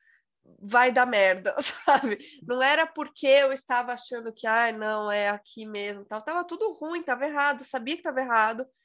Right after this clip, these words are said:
Eu não sabia o quê, porque não dava pra nomear naquela época, não, não tinha nome, talvez.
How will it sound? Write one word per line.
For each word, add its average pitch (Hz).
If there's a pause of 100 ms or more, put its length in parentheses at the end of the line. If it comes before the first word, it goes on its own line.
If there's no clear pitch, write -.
(220)
Eu 240
não 269
sabia 277
o 349
quê, 311
porque 269
não 226
dava 226
pra 226
nomear 214
naquela 208
época, 302
não, 233
não 214
tinha 240
nome, 233
talvez. 214